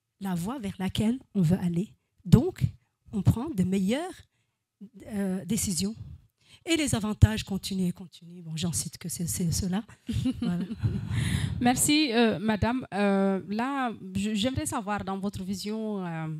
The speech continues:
Speaker 2: mais vraiment dans votre vision personnelle, à quoi ressemblerait, euh, un secteur technologique plus diversifié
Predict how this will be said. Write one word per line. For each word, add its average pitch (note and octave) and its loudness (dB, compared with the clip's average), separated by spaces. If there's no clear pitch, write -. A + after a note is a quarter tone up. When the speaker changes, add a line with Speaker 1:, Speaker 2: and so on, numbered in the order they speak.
Speaker 2:
mais D#3 -6
vraiment F#3 -6
dans F#3 -6
votre D#3+ -16
vision E3+ -8
personnelle, F3 -6
à G3 -2
quoi D4+ 2
ressemblerait, G3 0
euh, F3 -2
un F3+ -2
secteur F#3 -2
technologique E3+ 0
plus A3 8
diversifié F3 -8